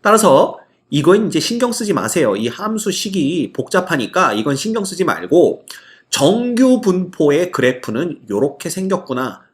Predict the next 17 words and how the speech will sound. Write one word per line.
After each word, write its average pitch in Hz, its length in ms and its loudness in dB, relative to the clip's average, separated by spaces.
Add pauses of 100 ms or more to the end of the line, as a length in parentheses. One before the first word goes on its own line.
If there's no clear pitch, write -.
라는 127 240 -2
거 170 100 0
정도만 117 520 -4
알면 110 300 -6
됩니다. 87 440 -14 (560)
우리가 220 260 6
조금 320 260 4
있다가 185 540 2
이 147 220 -2
정규 226 640 0
분포 208 420 2
곡선의 175 720 0
특징에 320 520 -2
대해서 175 380 0
또 156 240 2
알아볼 135 380 2
텐데요. 117 560 -4